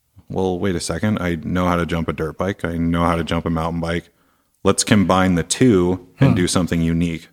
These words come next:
Speaker 1: So I looked up the record, and it was like, "Oh, man, that hasn't been set since two thousand and six. And it's only a hundred and sixteen feet." It, and I say only in quotes, 'cause on a bicycle, that's pretty big. But on a
Speaker 2: Right.
Speaker 1: dirt bike, we've been jumping that since we were twelve years old. So,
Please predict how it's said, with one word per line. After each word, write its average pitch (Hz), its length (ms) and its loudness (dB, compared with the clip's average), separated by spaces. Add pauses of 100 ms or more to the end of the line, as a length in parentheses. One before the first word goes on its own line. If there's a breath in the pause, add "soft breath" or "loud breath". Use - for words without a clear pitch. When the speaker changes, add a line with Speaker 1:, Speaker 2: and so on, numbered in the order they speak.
Speaker 1:
So - 160 -4
I 87 60 0
looked 87 240 0
up 85 120 -2
the 85 80 -2
record, 92 400 0
and 101 80 0
it 95 60 0
was 101 80 -6
like, 101 140 -4
"Oh, 127 120 2
man, 127 180 2
that 95 120 2
hasn't 95 240 0
been 90 160 -2
set 95 300 -4
since 92 360 -4 (480)
two 98 160 0
thousand 95 340 2
and 80 120 -2
six. - 500 -2 (1700)
And 92 140 0
it's 87 140 0
only 101 260 4
a 90 60 2
hundred 101 260 2
and 85 100 0
sixteen 98 460 0
feet." 110 300 -4 (320)
It, 90 180 -4
and 90 100 0
I 82 60 2
say 85 240 0
only 92 340 4
in 87 120 2
quotes, 90 400 2
'cause 90 160 0
on 90 100 2
a 85 40 2
bicycle, 90 440 2
that's 82 140 -2
pretty 85 200 0
big. 80 360 -2
But 95 60 4
on 90 120 6
a 90 40 4
Speaker 2:
Right. - 100 0
Speaker 1:
dirt 104 200 2
bike, 95 240 2
we've 92 140 -2
been 90 140 -2
jumping 87 260 -2
that 90 160 0
since 87 160 -6
we 90 60 -2
were 90 100 -2
twelve 98 260 0
years 98 160 0
old. 117 280 -2
So, 95 260 0